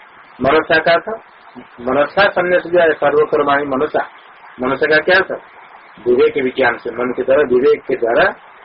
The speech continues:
विचार करके सब कर्म छोड़ दे। सर्वकर्माणि परित्यज्य आस्ते देह, देह में रहता है विद्वान, देह में रहता है, सब उच्च कर्म छोड़ करके ज्ञान निष्ठा केवल करता है, ये संबंध साधु है, ऐसा मान करे उपसार करता है सिद्धांति। तस्मात्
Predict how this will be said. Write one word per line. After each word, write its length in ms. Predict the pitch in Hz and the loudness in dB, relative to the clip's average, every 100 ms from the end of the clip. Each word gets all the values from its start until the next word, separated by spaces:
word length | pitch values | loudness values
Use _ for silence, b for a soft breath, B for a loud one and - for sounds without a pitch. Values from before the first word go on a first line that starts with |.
| - - | -20 -14
विचार 300 | 123 139 135 | -4 0 0
करके 420 | 127 120 123 190 233 - - - | 0 -4 -2 -4 -4 -16 -20 -8
सब 200 | - 156 - | -2 0 0
कर्म 220 | 123 113 | -4 -6
छोड़ 200 | - 110 | -6 -6
दे। 140 | - - - - - - - | -6 -18 -20 -20 -20 -20 -10
सर्वकर्माणि 760 | - 123 123 123 120 117 135 147 | -2 0 0 0 -2 -2 -4 -4
परित्यज्य 760 | 127 110 - 135 135 185 226 - - - - 117 | -6 -6 -2 -2 0 0 0 -6 -20 -20 -12 -6
आस्ते 440 | 120 - - 139 | -6 -6 0 0
देह, 340 | 117 117 110 120 | 0 -2 -2 0
देह 180 | 120 117 | 0 -2
में 100 | 110 | -6
रहता 280 | 110 120 139 | -8 -2 -2
है 60 | |
विद्वान, 360 | 123 123 117 98 - _ _ _ - - - - - | -2 -4 -6 -8 -16 _ _ _ -20 -20 -20 -20 -12
देह 160 | 123 117 | -2 -2
में 100 | 117 | 0
रहता 200 | 120 151 | -2 0
है, 80 | 160 | -2
सब 160 | 147 | -2
उच्च 180 | 131 - | -4 -8
कर्म 280 | - 117 110 | -6 -6 -6
छोड़ 220 | - - | -6 -6
करके 280 | - - - - - - - 120 | -4 -8 -10 -20 -20 -20 -18 -4
ज्ञान 240 | 123 120 | -2 -2
निष्ठा 240 | 117 - 147 | -4 -6 -4
केवल 220 | 147 117 | 0 0
करता 300 | 110 104 107 | -2 -8 -12
है, 60 | - - - - - | -14 -20 -20 -20 -8
ये 120 | 143 | -6
संबंध 480 | - 123 120 123 165 | -4 -4 -2 -2 -4
साधु 420 | - 113 113 120 | -4 -4 -2 0
है, 240 | 117 107 123 | 0 -2 -6
ऐसा 180 | 127 | -6
मान 200 | 120 110 | -10 -10
करे 180 | 110 143 120 - - - - - - | -8 -6 -6 -10 -20 -20 -20 -20 -16
उपसार 420 | 131 131 - 123 | -10 -6 -2 -4
करता 280 | 120 127 131 | -2 -4 -2
है 60 | 123 | -4
सिद्धांति। 420 | - 127 127 135 127 | -4 -4 -4 -4 -6
तस्मात् 560 | 135 - 123 143 175 | -6 -6 -4 0 -2